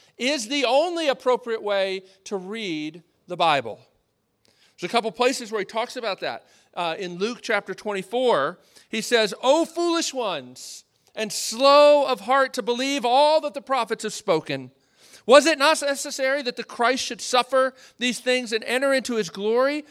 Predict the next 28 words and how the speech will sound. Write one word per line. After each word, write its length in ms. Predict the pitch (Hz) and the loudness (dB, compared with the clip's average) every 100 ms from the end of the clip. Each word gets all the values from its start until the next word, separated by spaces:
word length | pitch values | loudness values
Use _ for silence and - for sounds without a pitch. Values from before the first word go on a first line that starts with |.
| - _ | -20 _
And 160 | - 196 | -6 -6
it, 140 | 202 | -6
listen 220 | 220 220 | -10 -10
to 60 | 247 | -10
this, 180 | 139 - | -10 -8
"And 140 | 185 185 | -8 -8
beginning 460 | 180 208 254 262 | -6 -4 -2 -2
with 160 | 214 160 | -4 -4
Moses 720 | 165 214 269 262 330 - - _ _ _ | 0 0 0 -4 -8 -8 -14 _ _ _
and 160 | 185 180 | -6 -2
all 320 | 175 269 311 | 4 8 8
the 100 | 330 | 6
prophets, 720 | - 262 214 156 143 - - _ _ _ | 0 0 0 -2 -6 -8 -10 _ _ _
he 140 | - 220 | -4 -2
interpreted 640 | 202 - 302 330 330 302 | -2 0 0 0 -2 -4
to 60 | 240 | -6
them 280 | 220 202 190 | -2 -2 -2
in 180 | 196 185 | -6 -2
all 320 | 196 262 320 | 4 8 8
the 100 | 339 | 6
scriptures 720 | 311 - 226 - 180 156 147 - _ _ | 0 -4 -6 -4 -6 -6 -8 -16 _ _
the 100 | 196 | -10
things 520 | 196 240 220 190 185 | -8 -6 -6 -8 -12
concerning 680 | - 208 196 190 165 165 175 180 _ _ | -14 -16 -12 -10 -10 -10 -14 -18 _ _
himself." 840 | 214 285 - 320 175 - - - _ _ _ _ _ _ _ _ _ | -6 -4 2 2 2 -4 -18 -20 _ _ _ _ _ _ _ _ _
Jesus 340 | 226 320 320 - | 0 0 0 -2
said, 240 | 247 208 | -2 4
"Look, 280 | 330 220 | 4 4